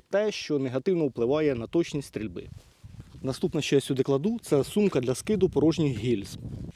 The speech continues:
Праворуч кладу засіб для захисту слуху, рукавички,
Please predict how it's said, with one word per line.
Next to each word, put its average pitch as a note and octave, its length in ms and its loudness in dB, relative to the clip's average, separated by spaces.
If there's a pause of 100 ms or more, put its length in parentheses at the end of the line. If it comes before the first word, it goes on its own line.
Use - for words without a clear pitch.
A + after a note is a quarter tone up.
(120)
Праворуч D#3+ 460 6
кладу D3+ 500 4 (160)
засіб D3 380 4
для C#3 140 4
захисту C3 440 0
слуху, A3 520 4 (3000)
рукавички, F3 720 4